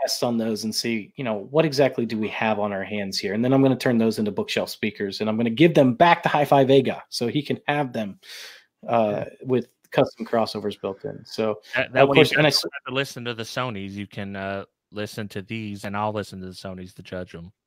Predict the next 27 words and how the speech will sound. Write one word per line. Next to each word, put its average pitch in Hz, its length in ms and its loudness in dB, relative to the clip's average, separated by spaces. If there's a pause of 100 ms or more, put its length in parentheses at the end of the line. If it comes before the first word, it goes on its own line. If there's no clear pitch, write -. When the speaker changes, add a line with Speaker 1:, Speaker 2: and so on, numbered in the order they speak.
(760)
Speaker 1:
There 117 100 2
you 120 120 0
go. 120 280 0 (480)
Speaker 2:
<laughs> - 1120 -18 (580)
Speaker 1:
And 165 120 10
then 160 100 10
we 147 120 10
have, 127 220 6
we 135 180 6
have, 120 260 4 (100)
you 117 180 -2
know, 110 160 2
I, 107 140 4
I 117 180 2
already 113 200 2
told 107 260 -2
you 107 60 0
we 104 80 2
have 104 240 -2 (100)
the, 107 220 -4 (120)
we 127 140 -2
have 117 220 2
that 107 180 2
other 113 200 2
subwoofer 107 500 0
build 104 260 0
that - 240 -4